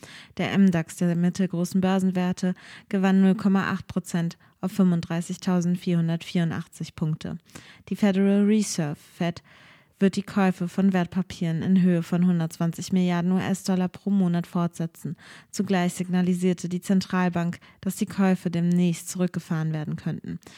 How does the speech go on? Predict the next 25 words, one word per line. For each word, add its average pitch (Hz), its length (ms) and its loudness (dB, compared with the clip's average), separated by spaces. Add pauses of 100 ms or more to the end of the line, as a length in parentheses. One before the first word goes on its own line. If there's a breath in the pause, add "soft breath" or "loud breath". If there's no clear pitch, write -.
(180 loud breath)
Insgesamt 180 600 2
ist - 180 -8
der 180 120 -2
Zinsausblick 190 720 0 (260 loud breath)
aber 196 160 0
noch 196 180 4
mehr 180 380 4 (400 soft breath)
die 185 80 -4
klare 190 480 0
und 185 160 0
frühzeitige 170 720 -2
Kommunikation 175 760 -2
der 180 120 0
Fed - 260 -4
als - 180 -4
positiv 180 640 -2 (320 loud breath)
für - 100 -6
die 180 80 0
Kapitalmärkte 170 880 -2
zu 160 200 -4
werten, 160 420 -6 (360 loud breath)
kommentierte 175 520 0
Chefinvestor 180 840 -2
Achim 170 360 -2
Stranz 180 500 -2